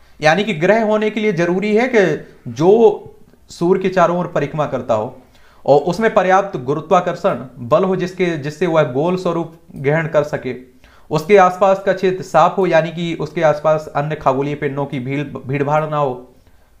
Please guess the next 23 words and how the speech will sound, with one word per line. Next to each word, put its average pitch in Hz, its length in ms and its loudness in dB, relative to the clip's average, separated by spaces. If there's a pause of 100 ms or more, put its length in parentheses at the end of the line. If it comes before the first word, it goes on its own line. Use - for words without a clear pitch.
(120)
वरना 123 200 4
आपस 147 280 2
में 165 80 -4
ही 170 60 -4
टकरा 151 320 2
मरेंगे। 127 460 -2 (920)
ग्रहों 165 360 2
की 233 100 0
उपयुक्त 214 380 2
परिभाषा 170 560 2
आईएनयू 165 840 -2 (360)
की 151 100 0
प्रयाग 151 840 4
सम्मेलन 185 600 -2
अगस्त 160 280 -2
दो 151 200 -6
हज़ार 151 360 0
छह 143 160 -4
में 143 140 -8
तय 135 140 0
की 127 120 -6
गई 120 160 -4
थी। 117 320 -12